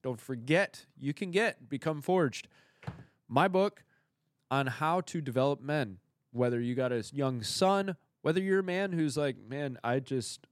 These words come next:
I need to do something with my life." This is a toolbox for you. There might be something in there that'll help you progress or help you help your son progress. So be sure to get that on the self evident truth dot com. If you order it,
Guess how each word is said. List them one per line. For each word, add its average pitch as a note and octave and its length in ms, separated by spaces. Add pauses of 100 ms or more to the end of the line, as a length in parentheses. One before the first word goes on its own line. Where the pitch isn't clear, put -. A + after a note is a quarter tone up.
I A2+ 60
need B2+ 280
to A#2 380
do A2+ 280
something G#2+ 400
with G#2 100
my G2+ 140
life." F#2 320 (380)
This A#2+ 180
is B2+ 140
a B2+ 60
toolbox A#2+ 600
for - 140
you. E2+ 260
There F#2+ 120
might A#2 200
be B2 100
something C3+ 400
in C#3+ 140
there G#2+ 220
that'll F2+ 280
help B2 380
you B2 300
progress G#2+ 640 (260)
or F2 120
help A2 300
you A#2+ 140
help G#2+ 220
your G#2+ 80
son G2+ 320
progress. F#2+ 400
So G#2+ 160
be D3+ 160
sure E3+ 160
to D3 80
get D#3 160
that C3+ 300
on D#3+ 320
the C#3 120
self A#2+ 260
evident A2+ 300
truth A2+ 200
dot F#2+ 180
com. A#2+ 260 (580)
If F#3+ 220
you E3+ 140
order E3 260
it, E3 180